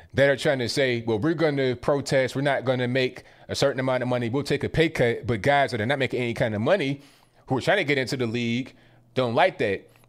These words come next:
And they're gonna clash. It's class warfare. Some of the old guys like LeBron and Chris Paul, you know, they, they're trying to talk to guys like, uh, what's, what's a man's name from the Grizzlies? I forget his name. Uh, Zion Williamson.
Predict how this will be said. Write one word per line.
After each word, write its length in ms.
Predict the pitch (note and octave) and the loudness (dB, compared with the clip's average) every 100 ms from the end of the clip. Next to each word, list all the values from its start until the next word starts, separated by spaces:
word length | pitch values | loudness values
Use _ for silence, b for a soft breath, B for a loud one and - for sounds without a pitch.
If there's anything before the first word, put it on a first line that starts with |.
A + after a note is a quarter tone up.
| - | -4
And 100 | A2+ | 0
they're 100 | E3+ | 2
gonna 220 | E3+ A#2+ | 2 0
clash. 560 | - E3 E3 G#2 F#2+ - - | 0 4 6 4 0 -8 -12
It's 160 | F#2+ | -6
class 340 | - D#3 C#3 C#3 | 2 4 4 2
warfare. 580 | F#3 F3 A#2+ F#2+ F2 b b b - | 0 0 -2 -2 -4 b b b -4
Some 200 | D#3 C#3+ | -2 0
of 80 | A#2 | 0
the 140 | - | 0
old 540 | C#3+ D3+ D3+ D3+ - | 2 2 2 2 2
guys 360 | C3+ C#3 D3 C#3 | 2 4 4 2
like 160 | C3 A#2 | 0 0
LeBron 320 | G#2 B2 C3+ | -2 0 0
and 120 | B2+ | -2
Chris 200 | C#3+ C3+ | -4 -2
Paul, 560 | - D3+ C#3+ C3 B2 B B B B _ _ | 2 4 4 2 -2 B B B B _ _
you 100 | C3+ | -2
know, 300 | C3 A#2+ A#2+ - _ | 0 0 -4 -12 _
they, 140 | - C3+ | -4 -4
they're 120 | C#3+ | -2
trying 200 | F3 C3 | 0 0
to 40 | |
talk 120 | D#3+ B2 | 0 0
to 80 | |
guys 320 | A#2 C3 A#2 B2 | 2 2 2 2
like, 360 | A#2 G#2 - b b b b _ - | 2 0 -8 b b b b _ 2
uh, 300 | A#2+ A2 G#2+ - B B | 4 4 0 -6 B B
what's, 200 | - D#3+ | -2 0
what's 140 | F#3+ E3+ | 0 2
a 40 | |
man's 300 | B2+ A#2 G#2+ | 2 0 2
name 220 | A2+ G#2+ | 0 0
from 140 | B2 G#2 | 0 -2
the 80 | F#2+ | 0
Grizzlies? 280 | A#2+ G2 | -2 0
I 60 | C3 | 0
forget 240 | D3+ A#2 | 0 -2
his 160 | G#2 F#2+ | -2 0
name. 280 | G#2 F2+ F2 B B B B - | 0 0 -4 B B B B -2
Uh, 200 | C3 B2 - - - - - G#2+ - | 2 2 0 -12 -20 -20 -14 -14 -4
Zion 380 | - C#3+ D3+ C#3+ | 2 4 4 0
Williamson. 380 | C3 C#3+ B2+ | 0 -2 -4